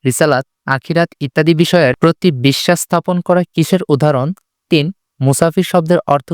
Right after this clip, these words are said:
কি? চার, সূরা কাফিরুনের শিক্ষা কি? পাঁচ, সূরা আল আসর কোথায় অবতীর্ণ হয়? ছয়,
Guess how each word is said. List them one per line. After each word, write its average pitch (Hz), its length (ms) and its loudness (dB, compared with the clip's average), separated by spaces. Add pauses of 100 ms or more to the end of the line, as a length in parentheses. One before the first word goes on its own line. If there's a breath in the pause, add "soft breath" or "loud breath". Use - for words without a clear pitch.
কি? 135 140 -2 (220)
চার, 147 240 2
সূরা 160 300 0
কাফিরুনের 170 580 -2
শিক্ষা 160 260 -2
কি? 131 200 -6 (420)
পাঁচ, 139 200 0 (440)
সূরা 151 280 2
আল 156 220 0
আসর 143 300 -2
কোথায় 165 340 0
অবতীর্ণ 170 360 -2
হয়? 147 260 0 (460)
ছয়, 135 260 0